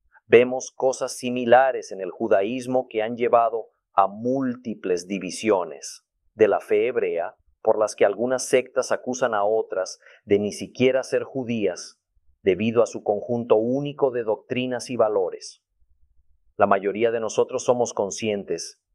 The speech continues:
de que aquellos judíos que aceptan a su Mesías judío, Yeshua, se encuentran entre los que son considerados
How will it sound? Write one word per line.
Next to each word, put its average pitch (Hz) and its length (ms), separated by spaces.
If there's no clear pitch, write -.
de 113 180
que 113 100
aquellos 147 500
judíos 117 720
que 113 100
aceptan 139 640
a 120 60
su 117 160
Mesías 117 600
judío, 101 640
Yeshua, 101 680
se - 200
encuentran 123 800
entre 101 300
los 101 200
que 107 100
son 113 240
considerados 113 840